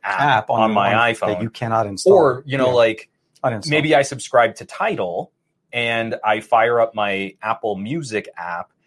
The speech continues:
Speaker 1: and instead of it being the core interface for locally stored music or music on my network, it's music streaming as a service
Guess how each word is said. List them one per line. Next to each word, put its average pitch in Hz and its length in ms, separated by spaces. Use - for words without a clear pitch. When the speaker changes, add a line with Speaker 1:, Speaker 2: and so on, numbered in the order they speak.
Speaker 1:
and 120 80
instead 139 300
of 190 100
it 139 100
being 131 320
the 101 60
core 139 320
interface 117 580
for 98 640
locally 113 440
stored 104 440
music 101 340
or 95 80
music 98 300
on 92 120
my 87 100
network, 113 480
it's 113 280
music 110 560
streaming 127 800
as 107 220
a 101 40
service 101 680